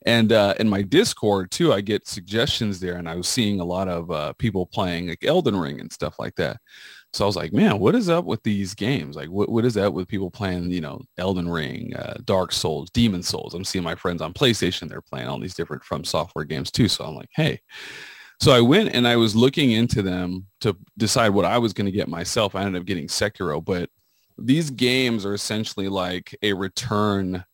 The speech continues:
to this, like, harder action R P G of old that is super, um, rewarding, it's super hard and challenging, and you're gonna have to remember stuff, and you're gonna die a lot. Uh, but you're gonna walk away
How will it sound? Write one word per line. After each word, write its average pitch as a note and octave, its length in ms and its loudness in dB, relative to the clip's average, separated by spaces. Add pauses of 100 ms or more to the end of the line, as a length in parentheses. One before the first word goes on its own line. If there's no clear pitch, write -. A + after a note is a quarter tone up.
(100)
to F#2 720 0
this, F#2 800 -2
like, F2+ 300 -2
harder G2+ 800 2
action F#2+ 400 -2
R F#2+ 260 -4 (1800)
P G#2+ 180 -2
G F#2 200 -4
of F2 120 -2
old F#2 280 0
that F#2+ 120 -2
is F2+ 140 -4
super, G#2 640 0 (120)
um, F#2 280 -2
rewarding, G#2 580 2
it's - 140 -6
super A#2+ 220 0
hard B2 320 4
and G2+ 100 0
challenging, A2+ 640 0
and D2 80 -8
you're F#2+ 80 -4
gonna G#2+ 140 -2
have G#2 60 -6
to A2+ 80 0
remember A2+ 260 2
stuff, G2 240 -2
and E2 100 -12
you're G2 80 -6
gonna F#2 80 -6
die F#2 280 0
a G2 80 0
lot. D#2 280 -2 (560)
Uh, F2 280 2
but A2 160 0
you're B2+ 80 2
gonna D#3 120 4
walk G#2+ 380 2
away G2 580 0